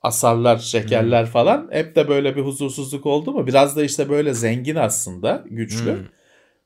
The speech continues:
Speaker 1: Onlar Amerika'nın içinde her sorun çıktığında "Biz ayrılacağız." falan. Çünkü Amerika Birleşik Devletleri diyorsun. Texas devlet, işte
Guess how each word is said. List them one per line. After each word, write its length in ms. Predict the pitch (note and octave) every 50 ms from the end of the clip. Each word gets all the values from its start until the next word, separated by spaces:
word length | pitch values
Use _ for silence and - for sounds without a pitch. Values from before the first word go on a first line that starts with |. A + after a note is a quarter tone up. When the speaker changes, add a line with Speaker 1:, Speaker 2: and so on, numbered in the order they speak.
| _ _
Speaker 1:
Onlar 400 | - - C#3 C#3+ D#3+ E3 E3 D#3+
Amerika'nın 560 | D3+ D#3 E3 F3 F3 F3 F3 F#3 E3+ E3+ E3
içinde 380 | D#3+ D#3+ - E3+ E3 E3 E3 D#3+
her 160 | E3+ G3+ G#3
sorun 340 | G3 - E3+ D3 C#3+ C#3 C3+
çıktığında 600 | - D3 - - - D3+ C#3+ C#3 D3+ F3+ A3+ G#3+
"Biz 140 | F#3+ E3 E3
ayrılacağız." 720 | E3+ E3 D#3+ D3+ D#3 D#3+ D#3 D3 D3 E3+ E3 D#3+ - -
falan. 380 | - D#3 D3 F3 F#3 F#3+ - - - - _ _ _ _
Çünkü 240 | - B2+ A#2+ B2+ C3
Amerika 480 | C3+ C#3+ D3 D3+ E3 E3+ F3 A3 G3
Birleşik 440 | F3+ F3 E3+ F3 E3+ E3+ G3+ F#3+ E3
Devletleri 600 | E3 D3+ D#3 D#3 E3 E3 E3 E3 E3+ F3 F#3 F3+
diyorsun. 320 | F3 C#3 A#2 A#2+ G#2 G2
Texas 480 | G2 A#2 A#2+ A#2 - E3+ F3 E3+ E3+ -
devlet, 460 | B2+ B2 B2 C3 C#3+ D3+ D3 D3+ -
işte 400 | - A#2+ - - B2 A#2 A#2 A#2